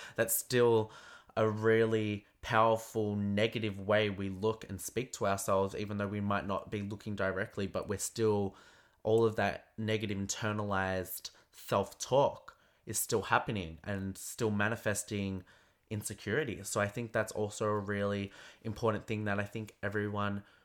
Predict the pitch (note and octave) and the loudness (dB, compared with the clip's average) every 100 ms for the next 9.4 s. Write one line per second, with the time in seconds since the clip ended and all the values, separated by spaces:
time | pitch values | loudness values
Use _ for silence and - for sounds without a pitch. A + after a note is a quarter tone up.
0 | _ - - A2+ C#3 F#3 G2+ G#2 - - | _ -10 -6 -4 0 0 0 -6 -12 -20
1 | - _ - _ _ _ _ _ _ _ | -20 _ -20 _ _ _ _ _ _ _
2 | _ D3+ D#3 F3 D3 C3 - D3 D3 - | _ -4 2 6 6 4 4 2 2 4
3 | D3+ C#3+ - B2+ C#3 C#3+ B2 A2+ - A#2+ | 4 4 2 2 2 2 -2 -4 -4 -4
4 | A#2 G#2+ G#2 G#2+ G2+ G2+ - B2+ - - | 0 2 4 2 0 -2 -2 -4 -4 -4
5 | A2 A2+ G#2 G#2+ G2+ G#2+ G#2+ G#2 G#2 G#2 | -4 -2 0 0 -2 0 0 0 -2 -4
6 | A2+ - - G#2+ - - - - - A2+ | -4 -2 2 2 0 -8 -12 -12 -6 0
7 | A2 G#2 G#2+ - A#2+ A2 A#2+ A#2+ A2 A#2 | 0 0 -2 -2 2 2 2 -2 -2 -2
8 | F#2+ F#2+ G2 - - - - G#2+ A#2+ A#2 | 0 0 -2 -10 -20 -12 -6 0 0 0
9 | - G#2 G2+ - | 2 4 4 0